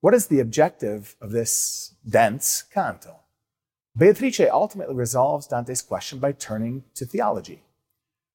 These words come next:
Whereas Dante character had tried to account for the moon's dark spots from a purely physical point of view, Beatrice argues that observation and physical science are not enough.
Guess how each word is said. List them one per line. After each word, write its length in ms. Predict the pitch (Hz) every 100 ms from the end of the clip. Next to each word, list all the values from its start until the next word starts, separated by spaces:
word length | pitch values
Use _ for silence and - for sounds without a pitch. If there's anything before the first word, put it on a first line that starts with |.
| -
Whereas 300 | 151 175 135
Dante 340 | 202 240 214
character 480 | - 214 220 220 135
had 140 | 131
tried 340 | - 170 190 -
to 80 | 127
account 360 | - 143 -
for 100 | 135
the 80 | 113
moon's 340 | 135 165 135
dark 220 | 131 131 -
spots 480 | - 104 - - _ _ _ -
from 160 | 151
a 60 | 151
purely 360 | - 247 202 147
physical 440 | - 214 170 131
point 260 | - 113 104
of 80 |
view, 300 | 90 65 - _ _ _ _ 127
Beatrice 540 | 156 180 262 240 165 -
argues 400 | 147 170 123 107
that 180 | 110 -
observation 680 | 127 156 - 120 107 - 127
and 100 | 120
physical 300 | 160 196 156
science 480 | - 98 104 113 -
are 120 | 131
not 180 | 110 95
enough. 480 | 170 - - -